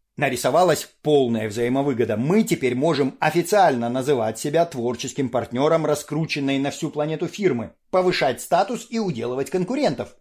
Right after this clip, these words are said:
а заодно затыкать дыры в эфире за океанским продуктом. Разве не так?» «Так».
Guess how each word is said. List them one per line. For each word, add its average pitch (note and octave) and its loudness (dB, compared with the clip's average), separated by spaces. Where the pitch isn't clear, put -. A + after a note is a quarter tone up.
а C3 4
заодно A#2+ -2
затыкать D#3+ 2
дыры D3+ 2
в C3 4
эфире C3 -2
за D#3 2
океанским C#3+ 0
продуктом. F3 0
Разве C3+ 0
не E3 -4
так?» C4 0
«Так». A2+ -2